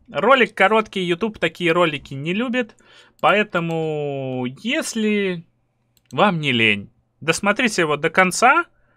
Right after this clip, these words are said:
Оставьте парочку комментов, кликните лайк, подпишитесь обязательно. Большое вам за это спасибо. И по возможности кликните на следующее видео в конце ролика, которое предлагается. И просто его тоже под-, посмотрите, тогда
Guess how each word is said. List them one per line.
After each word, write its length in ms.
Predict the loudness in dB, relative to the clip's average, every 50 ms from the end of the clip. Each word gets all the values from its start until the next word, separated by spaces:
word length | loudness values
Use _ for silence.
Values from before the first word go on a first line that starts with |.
| _ _ _ _ _ _ _ _ _ _ _ _ _ _ _ _ _
Оставьте 500 | -2 -2 0 2 2 2 2 2 -2 -4
парочку 480 | 2 4 4 4 4 2 -4 -6 -6 0
комментов, 560 | 2 2 2 2 0 -2 0 -2 -2 -2 -4 _ -10
кликните 600 | -4 -2 -2 -2 -2 -2 -4 -6 -6 -4 -4 -2
лайк, 400 | 2 4 4 4 2 2 -2 -6
подпишитесь 720 | -4 -4 -4 -4 -4 -4 -2 -2 -4 -6 -8 -10 -8 -8
обязательно. 600 | -8 -6 -4 -2 0 2 2 0 0 -6 -10 -8
Большое 400 | -4 -4 -4 -4 -2 -2 -2 -2
вам 180 | -2 -2 -4 -2
за 100 | 0 0
это 160 | 0 0 0
спасибо. 720 | -2 0 0 0 0 0 -2 -2 2 4 4 4 4 2 -2 -14 -20 -20 -20 -20 -20 -20 _
И 540 | -8 -4 -2 0 0 0 2 2 0 0 -2 -4 _ _ _ _ _ _ _ _ _ _
по 100 | -4 0
возможности 680 | 2 2 2 2 0 0 0 0 -2 -4 -6 -6 -8 -8
кликните 600 | -8 -4 -2 -2 -2 -2 -4 -6 -6 -6 -4 -4
на 100 | -2 -2
следующее 600 | -2 0 0 0 2 2 0 -2 0 0 0 0
видео 320 | 2 0 0 2 2 0
в 60 | 0 2
конце 320 | 0 -2 0 2 2 2
ролика, 380 | 4 4 4 2 2 0 -2 -2
которое 360 | -4 -4 -2 0 0 0 0
предлагается. 800 | -2 -4 -4 -2 -2 -2 -2 0 0 0 -2 -2 -6 -6 -6 -6
И 60 | -2
просто 340 | 0 2 2 2 2 0 0
его 180 | 0 0 0
тоже 280 | 0 0 0 0 -2 -4
под-, 180 | -8 -8 -6 -6
посмотрите, 520 | -6 -4 0 0 2 2 2 0 -4 -6 -8
тогда 320 | -6 -2 0 0 0 0